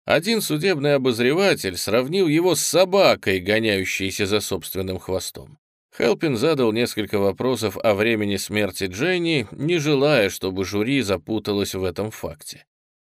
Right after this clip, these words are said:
Врач повторил, что, судя по температуре печени, она умерла где-то между полуднем и четырьмя часами дня двадцать восьмого июня.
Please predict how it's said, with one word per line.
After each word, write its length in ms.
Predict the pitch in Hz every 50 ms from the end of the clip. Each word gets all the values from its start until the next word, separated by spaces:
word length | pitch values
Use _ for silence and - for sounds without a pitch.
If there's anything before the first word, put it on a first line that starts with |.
| -
Врач 400 | - 92 98 131 190 208 202 -
повторил, 600 | - 202 180 151 - 202 196 175 143 127 123 123
что, 220 | - - - 101 98
судя 260 | - 185 202 175 143
по 120 | 143 110
температуре 680 | 101 - 101 95 85 98 98 107 104 - 180 185 151 120
печени, 640 | 101 - - 107 101 95 - - 104 101 104 104 - -
она 340 | 113 110 107 131 175 185
умерла 540 | 175 147 127 117 113 107 104 101 107 117 120
где-то 400 | 98 95 98 127 127 - - 107
между 400 | 101 104 117 120 104 95 98 107
полуднем 720 | 98 - 101 101 101 110 156 185 175 151 165 175 175 165
и 180 | 156 - 170 156
четырьмя 520 | 147 - - - 123 113 110 120 160 170
часами 520 | 156 - - 107 - - 120 113 107 101 95
дня 280 | 87 101 139 156 156
двадцать 420 | 131 101 107 139 156 147 131 98 92
восьмого 420 | 92 90 - - 110 113 120 117
июня. 600 | - - 104 98 87 80 76 73 - - - _